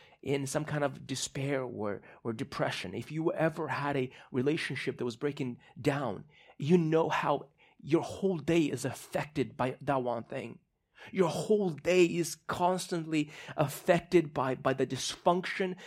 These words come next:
in a relationship, dysfunction of your body, dysfunction when it comes to your relationship with the Lord, dysfunction in your relationships when it comes to other people, your, your parents, your, your spouse, whoever that is. What I'm hoping you would do is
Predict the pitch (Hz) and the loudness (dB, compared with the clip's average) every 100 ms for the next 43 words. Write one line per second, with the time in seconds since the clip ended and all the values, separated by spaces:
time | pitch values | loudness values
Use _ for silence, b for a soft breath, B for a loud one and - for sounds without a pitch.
0 | 156 147 135 127 123 151 165 180 160 170 | -6 0 2 2 2 2 0 -4 -2 -4
1 | 151 123 - 151 - 156 123 131 110 139 | -2 -6 -4 -6 -4 -4 -2 -2 0 0
2 | 156 165 - B B 120 - 160 - - | 0 -2 -8 B B -4 2 0 0 -2
3 | 131 135 131 165 156 - 135 123 127 143 | -2 -2 -4 -4 -4 -2 0 2 4 4
4 | 151 - - - 120 117 151 165 151 B | 2 -2 -6 -6 -6 -2 0 -2 -6 B
5 | B 135 - 156 156 - 147 139 139 143 | B -4 0 0 0 -2 0 2 2 0
6 | - 135 151 - 127 120 147 135 131 117 | -2 -4 -4 -2 -4 -2 -6 -2 2 4
7 | 117 - 175 160 160 151 B 139 117 113 | 2 -2 -4 -2 -2 -4 B -4 -4 -4
8 | - 165 143 143 - 175 170 165 - 107 | -6 -2 -2 -2 0 2 0 -4 -6 -6
9 | 104 117 - 170 160 151 B B - - | -6 -6 -2 0 0 -4 B B 6 6
10 | 170 180 - - 165 151 - - - - | 8 4 -2 0 2 0 -2 -12 -16 -18
11 | _ _ _ _ _ _ _ _ _ _ | _ _ _ _ _ _ _ _ _ _
12 | _ _ _ _ 143 180 170 165 214 220 | _ _ _ _ 0 0 2 0 0 0
13 | 196 180 170 165 - 180 160 113 123 | 0 0 0 0 0 0 0 2 0